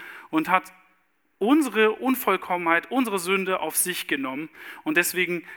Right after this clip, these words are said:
kann, zieht er uns seine Kleider an, seine Gerechtigkeit. Ist das nicht Hammer,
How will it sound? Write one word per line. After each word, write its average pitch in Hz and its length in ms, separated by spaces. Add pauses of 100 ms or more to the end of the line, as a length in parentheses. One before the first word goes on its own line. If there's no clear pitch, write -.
kann, 170 260 (180)
zieht - 360
er 226 280
uns 196 260
seine 202 360
Kleider 175 460
an, 135 160
seine 185 340
Gerechtigkeit. 165 760
Ist 139 160
das 190 160
nicht - 240
Hammer, 202 300